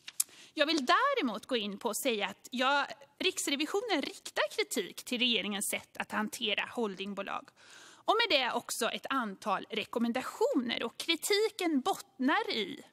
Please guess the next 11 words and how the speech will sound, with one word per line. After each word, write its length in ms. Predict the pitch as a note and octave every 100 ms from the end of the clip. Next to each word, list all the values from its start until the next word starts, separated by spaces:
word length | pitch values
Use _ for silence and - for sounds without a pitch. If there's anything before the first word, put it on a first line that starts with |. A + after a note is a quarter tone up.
| _ _ -
och 220 | - F#4
kan 160 | - E4
sammanfattas 1080 | - F4+ A#3+ F#3+ G3 - - - D#4+ D#4 -
i 180 | G3 F#3
bristande 540 | D4 F4+ - D4+ D4+
uppföljning, 840 | F4+ - - D4 C#4+ C#4+ D#4 D#4+ - - - - - _ _ _ _ _ _ _ _
otydlighet 840 | F4 E4+ A3+ - C4 G#3+ C4 C4+ C#4
i 40 |
fråga 260 | C#4+ B3+ B3
om 100 | A#3+
verksamhetsområden, 1500 | E4 B3+ - A#3+ A3 A#3 - B3+ A#3 C4 B3 A3+ A3+ A#3